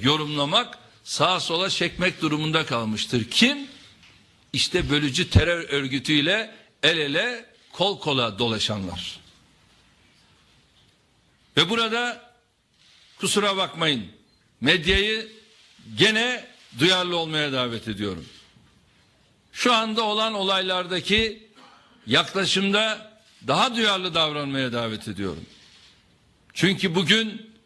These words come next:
suçlamak, eleştirmek, hamaset, istismar ve tahrik tohumları ekmek yerine dayanışma içinde olmak zorundayız. Bugün terör örgütünü sevindirme değil,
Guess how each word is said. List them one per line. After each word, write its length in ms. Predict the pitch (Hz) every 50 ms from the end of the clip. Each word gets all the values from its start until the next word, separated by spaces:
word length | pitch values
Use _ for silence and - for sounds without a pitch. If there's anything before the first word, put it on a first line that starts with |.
| _ _
suçlamak, 880 | - - - - 165 131 - - 185 185 190 196 208 - - - - - _ _ _ _ _ _ _ _ _ _ _ _ _ -
eleştirmek, 800 | 131 151 185 185 - - - 185 190 185 190 208 226 220 - - - - _ _ _ - - - - -
hamaset, 800 | - 127 160 185 190 190 185 165 - - 214 240 240 240 - -
istismar 800 | 160 151 - - - 185 165 - - 180 208 226 240 240 220 202 - - _ _ _ -
ve 300 | 107 127 165 180 175 156 131 113 -
tahrik 500 | - 143 160 156 143 160 240 254 - -
tohumları 480 | - 185 175 175 185 185 180 180 185 196
ekmek 440 | 190 180 131 131 190 220 208 - 175
yerine 520 | 180 180 175 175 190 214 247 254 226 - - - _ _ _ _ - - 101
dayanışma 560 | 131 151 160 160 165 165 135 - 185 233 233
içinde 400 | 202 156 - - 160 156 147 143
olmak 420 | - 139 139 139 135 135 127 120
zorundayız. 760 | - - 123 120 113 110 107 107 101 90 - - - - - - _ _ _ _ _ _ _ _ _ -
Bugün 540 | 127 185 170 190 220 233 233 214 - - - - _ _ - _ _ _ -
terör 320 | - 127 156 214 254 247
örgütünü 540 | 226 208 202 196 185 190 - 170 196 220 208
sevindirme 680 | - - 190 190 190 196 190 185 196 190 196 196 190 175
değil, 380 | 185 190 196 185 147 98 -